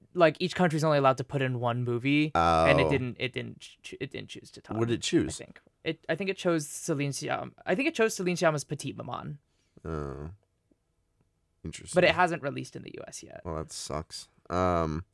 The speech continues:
Speaker 2: it's not really a s-, I, I knew it wasn't gonna probably happen, but I didn't know it wasn't really eligible. Um, were you surprised that Annette didn't get anything?
Speaker 1: No. Um,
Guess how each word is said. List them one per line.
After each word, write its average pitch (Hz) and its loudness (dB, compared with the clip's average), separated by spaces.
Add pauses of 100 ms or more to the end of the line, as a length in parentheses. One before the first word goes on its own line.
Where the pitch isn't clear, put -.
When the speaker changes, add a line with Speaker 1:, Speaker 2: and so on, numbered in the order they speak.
(1200)
Speaker 2:
it's - -20
not 151 8
really 113 8
a 95 8
s-, - -2
I, 117 8 (100)
I 117 8
knew 113 8
it 95 8
wasn't 85 2
gonna 69 -4
probably 78 -2
happen, 90 -4
but 65 -2 (680)
I 143 6
didn't 127 6
know 110 4
it 92 4
wasn't 98 2
really 82 -4
eligible. 92 -4
Um, 110 2 (1160)
were 135 8
you 120 2
surprised 123 6
that 117 8
Annette 104 4
didn't 104 2
get 104 6
anything? 104 2 (840)
Speaker 1:
No. 185 4 (580)
Um, 143 4